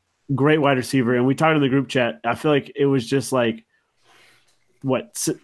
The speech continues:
picks fourteen through, like, eighteen, wide receiver, wide receiver, wide receiver. All, like, the top four wideouts were taken off the board. Um, a-, and so to see them get Zay Flowers, I'm like, "Shit," as a Bengals fan.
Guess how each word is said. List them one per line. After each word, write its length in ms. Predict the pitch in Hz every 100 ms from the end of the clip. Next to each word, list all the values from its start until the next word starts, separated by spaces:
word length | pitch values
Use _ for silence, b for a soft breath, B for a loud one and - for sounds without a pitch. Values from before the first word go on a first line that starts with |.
| -
picks 240 | 156 -
fourteen 600 | - 156 165 - 156 143
through, 120 | 143 131
like, 80 | 117
eighteen, 360 | 123 120 107
wide 200 | 101 120
receiver, 240 | 117 123 113
wide 140 | 113
receiver, 240 | 104 117
wide 80 | 107
receiver. 260 | 98 101 104
All, 320 | 123 147 156
like, 220 | 143 123
the 80 | 131
top 280 | - 127 110
four 120 | 127
wideouts 480 | 113 110 104 92 -
were 100 | 113
taken 380 | 113 127 120 117
off 180 | 104 -
the 80 |
board. 340 | 101 104 98 92 _ _ _ _ _ -
Um, 440 | 113 107 104 92 - _ _
a-, 240 | 120 - 131
and 100 | 120
so 160 | 139
to 80 | 135
see 200 | 127 160
them 160 | 151 143
get 140 | 139
Zay 160 | 131 131
Flowers, 360 | 131 131 127
I'm 160 | 117 123
like, 160 | 117 -
"Shit," 360 | - 160 143
as 120 | 131 113
a 40 |
Bengals 340 | 123 160 127
fan. 360 | - 120 110 107